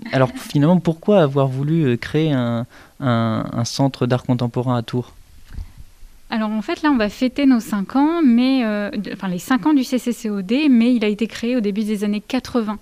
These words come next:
Speaker 2: par Alain Julien Laferrière. Et, euh,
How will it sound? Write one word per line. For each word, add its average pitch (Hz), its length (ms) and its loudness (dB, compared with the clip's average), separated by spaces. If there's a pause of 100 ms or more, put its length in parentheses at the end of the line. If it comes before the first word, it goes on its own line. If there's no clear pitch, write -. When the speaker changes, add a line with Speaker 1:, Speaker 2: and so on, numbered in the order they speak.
(180)
Speaker 2:
par 196 180 -4
Alain 202 220 -2
Julien 202 240 -6
Laferrière. 208 640 -6 (540)
Et, 233 360 0
euh, 208 720 -2